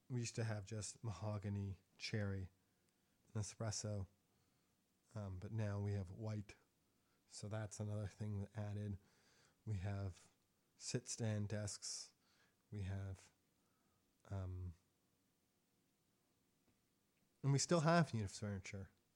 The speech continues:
just, although there's not that much. Um, 'cause of covid, that market kind of imploded and dried up.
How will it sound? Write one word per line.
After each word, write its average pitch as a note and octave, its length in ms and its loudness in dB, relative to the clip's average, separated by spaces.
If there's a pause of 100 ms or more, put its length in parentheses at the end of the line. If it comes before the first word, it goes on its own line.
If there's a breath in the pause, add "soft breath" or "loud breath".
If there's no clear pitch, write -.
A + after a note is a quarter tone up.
(580)
just, G#2+ 180 -8 (140)
although A2 300 2
there's G2+ 240 -2
not A2 180 -4
that G#2 160 -6
much. - 440 -12 (1040 soft breath)
Um, G2+ 380 -2 (1080)
'cause B2 140 -4
of G#2+ 120 -4
covid, G#2 540 2 (640)
that G#2 220 -8 (440)
market G#2 340 -4
kind G2+ 200 -8
of G#2+ 100 -12 (2250 soft breath)
imploded A2 560 8
and G2 140 2
dried G#2 280 0
up. - 300 -6